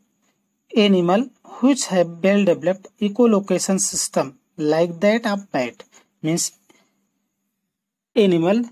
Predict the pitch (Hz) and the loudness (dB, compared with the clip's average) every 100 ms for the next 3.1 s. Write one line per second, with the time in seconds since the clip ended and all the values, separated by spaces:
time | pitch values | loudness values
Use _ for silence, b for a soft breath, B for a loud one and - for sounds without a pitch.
0 | _ _ - 180 - 185 - - 175 233 | _ _ -12 -10 -2 0 0 -2 -2 -2
1 | 285 175 180 - 233 226 196 269 277 330 | -2 -2 -4 -2 -2 -2 0 2 2 0
2 | 202 190 202 196 233 220 214 - 180 185 | 0 0 0 0 0 0 0 -2 -4 -4